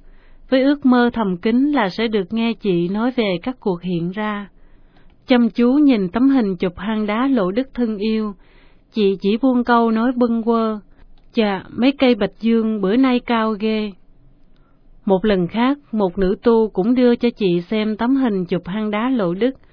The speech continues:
với dụng ý dò xem phản ứng của chị. Đang chăm chú nhìn tấm hình, chị Bernadette bỗng ngước mắt hỏi chị kia: "Chổi dùng để làm gì?" "Để quét dọn. Rồi sau đó?"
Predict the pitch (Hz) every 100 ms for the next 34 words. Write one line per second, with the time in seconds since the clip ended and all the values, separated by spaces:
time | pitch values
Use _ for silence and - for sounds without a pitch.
0 | - - - 247 277 208 175 202 220 269
1 | 269 214 185 - 220 214 190 170 196 214
2 | 269 285 202 - 185 165 165 - - -
3 | - - _ - - 196 214 208 214 208
4 | 196 226 277 285 202 175 226 269 247 202
5 | 180 170 - - - - 202 190 190 190
6 | 220 220 208 240 269 - 165 180 226 269
7 | 269 294 208 185 175 214 190 180 214 214
8 | 208 190 - - - - - - - -
9 | - 190 180 262 254 196 185 180 247 220
10 | 190 180 190 180 170 _ _ - - _
11 | - - 196 180 190 254 269 - 175 156
12 | 165 175 - - _ - 202 190 233 226
13 | 208 214 226 294